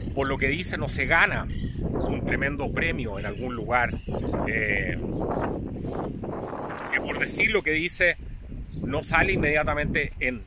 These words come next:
televisión. Crean en gente que hoy día está siendo marginada del sistema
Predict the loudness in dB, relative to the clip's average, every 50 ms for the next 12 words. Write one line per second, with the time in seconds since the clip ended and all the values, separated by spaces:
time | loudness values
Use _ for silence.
0 | -6 -2 -2 0 0 0 -4 -4 -4 -2 -2 -2 -2 -2 -4 -8 -14 -20 -20 -20
1 | -20 -20 -20 -20 -20 -20 -18 -18 -16 -14 -12 -12 -12 -12 -14 -18 -20 -20 -20 -20
2 | -20 -20 -20 -14 -10 -10 -8 -8 -8 -10 -8 -8 -8 -8 -8 -10 -10 -14 -14 -16
3 | -18 -20 -20 -20 -20 -20 -20 -20 -20 -18 -10 -4 -4 -2 0 2 0 0 0 -2
4 | 0 0 0 0 0 -2 -2 0 0 0 0 0 -2 -2 -4 -4 -2 -2 0 0
5 | 0 0 -4 -4 -4 -2 -2 -2 -2 -2 -2 -4 -4 -4 -4 -4 -4 -4 -6 -6
6 | -6 -4 -2 -2 0 0 0 0 0 0 0 -2 -2 -4 -4 -6 -4 -4 -4 -4
7 | -6 -4 -2 2 2 2 2 0 -6 -8